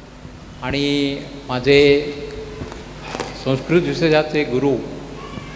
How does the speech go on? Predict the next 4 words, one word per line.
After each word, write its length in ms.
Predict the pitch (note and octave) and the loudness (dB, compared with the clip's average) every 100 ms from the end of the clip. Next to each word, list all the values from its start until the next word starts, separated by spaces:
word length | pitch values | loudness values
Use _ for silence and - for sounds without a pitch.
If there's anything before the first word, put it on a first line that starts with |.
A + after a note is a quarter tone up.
| C6+ - - C6+ - - - - - - - - - - - | -14 -14 -14 -14 -14 -12 -12 -14 -14 -14 -14 -14 -14 -12 -6
ते 480 | B2+ A#2+ A#2+ A#2 A2 A2 - - - - - | -2 0 2 2 2 0 -4 -10 -12 -12 -4
बासू 280 | A2+ A#2 D3+ | -2 -2 -2
सावंत 380 | - B2+ C3+ C#3 | 0 2 2 0
सर 220 | C3 A2 | -2 -2